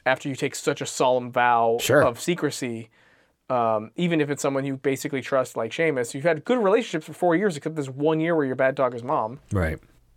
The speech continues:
Speaker 1: Did that strike you in any other,
Speaker 2: No,
Speaker 1: other
Speaker 2: I
Speaker 1: way?
Speaker 2: didn't pick up on it at all. And that was pretty much where I had paused my reading from yesterday to today
Speaker 1: Right.
Speaker 2: in those two sections of the chapter. So that, I, it's probably why I missed it. So, no, I have no idea
Speaker 1: Yeah,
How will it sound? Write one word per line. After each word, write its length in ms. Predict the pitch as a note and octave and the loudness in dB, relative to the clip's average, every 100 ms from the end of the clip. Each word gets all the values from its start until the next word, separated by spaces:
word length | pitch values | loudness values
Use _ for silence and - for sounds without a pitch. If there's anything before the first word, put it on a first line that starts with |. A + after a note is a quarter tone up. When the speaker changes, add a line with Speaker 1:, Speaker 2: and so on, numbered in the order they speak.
| _ _ | _ _
Speaker 1:
Did 180 | - D#3 D#3 | -4 -2 0
that 180 | E3 E3 | 0 0
strike 280 | - D#3 E3+ | 2 0 2
you 120 | F3 | 2
in 100 | D#3+ | 4
any 180 | D#3+ D#3+ | 2 2
other, 200 | E3+ D3 | 2 6
Speaker 2:
No, 160 | E3 | 8
Speaker 1:
other 80 | E3 | 8
Speaker 2:
I 80 | C3 | 6
Speaker 1:
way? 60 | |
Speaker 2:
didn't 220 | C3+ C3+ A2+ | 4 2 0
pick 140 | C3 | 2
up 120 | A2+ | 4
on 160 | A#2 A2+ | 4 4
it 80 | F#2 | 2
at 120 | E2 | 2
all. 360 | E2+ E2+ C#2+ - - - _ - | 4 2 0 -6 -20 -20 _ -10
And 340 | D2+ C#2+ D2+ | -6 -6 -6
that 200 | - G2+ | 0 2
was 160 | F#2+ F2+ | 2 0
pretty 280 | - C#3 G#2+ | -2 0 2
much 200 | F#2+ - | 0 0
where 500 | G#2 G2 F#2+ F2 - - - - _ | 2 4 4 2 -2 -12 -20 -20 _
I 100 | E2+ | -2
had 120 | E2 | -2
paused 240 | - F#2+ E2 | 2 0 2
my 60 | |
reading 280 | E2 F#2 F2+ | 0 2 0
from 140 | E2 F2 | 0 -2
yesterday 420 | D#2+ - E2+ D2 | -2 0 -2 -2
to 160 | - F2+ | -2 -4
today 500 | - C#2+ C#2+ C3 A#2 | -4 -4 -4 -6 -8
Speaker 1:
Right. 220 | A#2 A2+ | -10 -8
Speaker 2:
in 80 | E2+ | -6
those 160 | D#2+ D2 | -4 -2
two 120 | F#2+ | -2
sections 380 | - E2+ F#2 D2+ | 0 0 -2 -6
of 60 | |
the 80 | C#2 | -6
chapter. 460 | - F2 D#2 - C#2+ | -2 0 0 -4 -4
So 360 | - D#2+ C#2+ | -2 0 0
that, 180 | C#2+ D2 - | -4 -6 -8
I, 40 | C#2 | -8
it's 200 | C#2 - | -10 -8
probably 280 | F2+ D2 C#2+ | -6 -4 -6
why 160 | C#2 | -6
I 40 | C2+ | -8
missed 280 | C2+ - | -8 -8
it. 160 | C#2 - _ _ _ _ _ _ | -8 -12 _ _ _ _ _ _
So, 300 | - D2+ D2 - | -6 -4 -4 -4
no, 160 | F2+ | 0
I 60 | F2 | 0
have 120 | D#2+ | -2
no 120 | E2+ | -4
idea 300 | E2 D#2+ D#2 - _ | -4 -2 -4 -6 _
Speaker 1:
Yeah, 180 | - D#3+ | 0 0